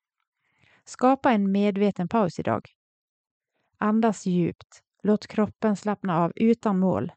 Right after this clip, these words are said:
För vila är också ett val. Och gör det här flera dagar i rad och känn efter. Kortets frågeställning. Var i mitt liv behöver jag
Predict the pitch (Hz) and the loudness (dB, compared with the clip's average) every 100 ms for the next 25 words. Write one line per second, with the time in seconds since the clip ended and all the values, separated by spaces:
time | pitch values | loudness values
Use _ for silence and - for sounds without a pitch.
0 | _ _ _ _ _ _ _ 220 208 220 | _ _ _ _ _ _ _ -4 0 2
1 | 240 226 185 180 - 190 180 196 208 - | 2 2 2 0 -2 -6 -4 -2 -2 -2
2 | 180 _ _ _ _ _ _ _ _ 214 | -6 _ _ _ _ _ _ _ _ 2
3 | 226 240 214 180 165 165 - 208 202 180 | 4 6 4 2 0 -2 -2 2 2 2
4 | 170 170 175 165 - 175 175 - - _ | 2 0 0 -2 -2 -2 -2 -4 -10 _
5 | 185 - 160 151 - - _ _ _ _ | -6 -4 -6 -6 -10 -12 _ _ _ _
6 | _ _ _ _ _ _ _ _ _ _ | _ _ _ _ _ _ _ _ _ _
7 | - 269 - 185 - 180 170 - 165 151 | -4 -2 -2 -8 -2 -2 -2 -4 -4 -4
8 | - - _ _ _ _ _ - 233 311 | -8 -14 _ _ _ _ _ -6 -2 0
9 | 240 185 190 - 185 170 190 - _ _ | 2 2 0 -2 -4 -2 -4 -10 _ _
10 | _ _ 226 226 240 226 247 247 | _ _ 0 2 4 4 4 2